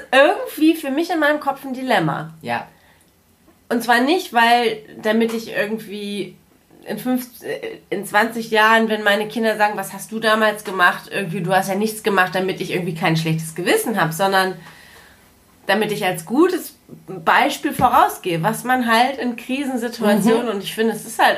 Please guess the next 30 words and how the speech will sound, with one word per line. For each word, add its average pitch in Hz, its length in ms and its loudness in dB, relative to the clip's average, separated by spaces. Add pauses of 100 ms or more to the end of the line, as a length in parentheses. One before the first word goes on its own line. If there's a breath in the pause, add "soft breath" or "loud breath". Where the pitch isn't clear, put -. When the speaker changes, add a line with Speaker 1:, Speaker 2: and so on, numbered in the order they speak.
Speaker 1:
irgendwie 175 300 -4
im 165 120 -2
weitesten 156 400 -2
Sinne 247 200 -6
eine 185 200 -4
Krisensituation 156 1000 -4
im 151 80 -2
Moment, 147 480 -4
Speaker 2:
Ja. 180 220 4
Speaker 1:
also 160 220 -2 (440 loud breath)
abgesehen 156 580 -6
von, 147 440 -6 (120)
von 180 140 -8
der 160 180 0
Situation 160 500 -4
in 160 120 2
Griechenland, 156 600 0 (1400 loud breath)
dass 202 220 2
man 208 420 0
seinen 190 340 0
Kindern 202 560 -2
vorlebt, 214 1000 -2 (560)
was 185 560 0
es - 160 -10
bedeutet, 160 1040 -2
ähm, 220 540 0
Stellung 320 460 2
zu 226 140 -2
beziehen. 160 420 -6
Speaker 2:
Mhm. 160 340 0